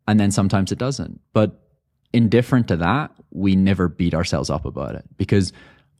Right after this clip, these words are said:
all we're doing is trying. You know, you're, you're trying and training, you're trying to get as fit as you possibly can. And then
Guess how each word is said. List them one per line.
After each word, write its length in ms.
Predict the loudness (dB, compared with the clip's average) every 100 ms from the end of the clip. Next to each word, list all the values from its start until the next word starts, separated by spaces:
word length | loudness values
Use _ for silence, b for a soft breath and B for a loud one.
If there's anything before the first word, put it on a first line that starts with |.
| _
all 180 | 2 2
we're 100 | 2
doing 260 | 2 0 -2
is 140 | -6 -14 _ _
trying. 640 | -6 -4 -2 -4 -8 -14 -10
You 120 | -6
know, 140 | -2 0
you're, 260 | -2 -4
you're 260 | -6 -6 -6 -10
trying 420 | -2 2 4 4
and 80 | 2
training, 440 | 2 2 4 4 2
you're 80 |
trying 240 | 0 -2 -2
to 60 | -2
get 120 | -4
as 80 | -2
fit 200 | 0 0
as 80 |
you 60 | 0
possibly 340 | -2 -2 -6
can. 300 | -4 -2 0
And 120 | 2 2
then 240 | 2